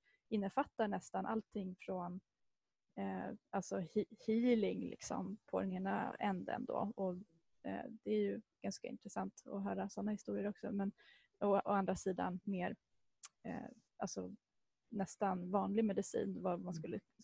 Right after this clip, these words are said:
Speaker 1: kalla för integrativ medicin eller liv-, kost och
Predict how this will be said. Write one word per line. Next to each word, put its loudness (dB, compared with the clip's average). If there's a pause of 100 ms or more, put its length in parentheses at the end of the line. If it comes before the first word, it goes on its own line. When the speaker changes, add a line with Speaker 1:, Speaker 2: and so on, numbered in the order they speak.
(120)
Speaker 1:
kalla -2
för -6
integrativ -2
medicin -2
eller -2
liv-, -6
kost -4
och 2